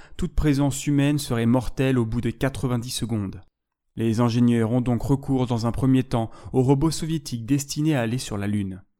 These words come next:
Mais ces robots ne règlent pas le problème entièrement, car les rayons gamma vont jusqu'à détruire les circuits électriques. Du reste, la pression de Moscou pour en finir est énorme. C'est alors qu'en catimini, les Russes font appel à l'Ouest, oni,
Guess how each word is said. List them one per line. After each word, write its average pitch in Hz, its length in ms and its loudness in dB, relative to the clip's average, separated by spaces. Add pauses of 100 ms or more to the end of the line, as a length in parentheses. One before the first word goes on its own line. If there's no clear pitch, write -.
(160)
Mais 131 300 0
ces - 200 -6
robots 117 300 2
ne 123 140 4
règlent 110 260 0
pas 123 120 0
le 117 60 -4
problème 110 380 -2
entièrement, 101 540 -4 (360)
car 104 280 -4
les 107 180 0
rayons 123 280 2
gamma 117 340 0
vont 123 160 0
jusqu'à 120 320 -4
détruire 135 480 0
les 117 100 -4
circuits - 420 -6
électriques. 123 560 -4 (400)
Du 113 140 -4
reste, 107 400 -2 (240)
la 113 160 -2
pression 123 460 0
de 113 80 4
Moscou 123 440 2
pour 139 200 -8
en 113 80 -2
finir 120 520 -4
est 110 200 -6
énorme. 95 480 0 (920)
C'est 143 260 0
alors 104 420 0
qu'en 123 160 -2
catimini, 135 760 2
les 131 180 2
Russes 143 280 0
font 123 160 -4
appel 127 340 0
à 117 60 2
l'Ouest, 107 600 -4
oni, 120 460 0